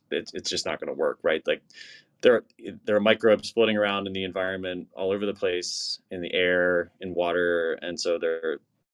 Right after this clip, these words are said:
you know, they're kind of always coming in. And so if you just try to sprinkle them on in some kind of inoculum or, or product,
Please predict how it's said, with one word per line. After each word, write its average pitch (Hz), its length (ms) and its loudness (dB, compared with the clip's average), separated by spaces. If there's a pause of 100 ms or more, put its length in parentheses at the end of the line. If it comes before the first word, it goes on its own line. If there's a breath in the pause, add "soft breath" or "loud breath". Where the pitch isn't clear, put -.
(140)
you 92 80 -6
know, 78 40 -6
they're 82 80 -6
kind 104 140 4
of 98 80 -4
always 113 240 6
coming 104 340 -2
in. 131 300 2
And 110 100 -2
so 92 200 4
if 85 160 -4
you 95 60 -8
just - 360 -4 (380 soft breath)
try 113 140 4
to 101 60 0
sprinkle 104 380 -4
them 95 160 -2
on 92 240 -2
in 90 60 -8
some 92 160 -10
kind 87 240 -10
of 80 140 -8 (1080)
inoculum 90 680 -2
or, 82 340 -4
or 87 60 -8
product, 85 600 0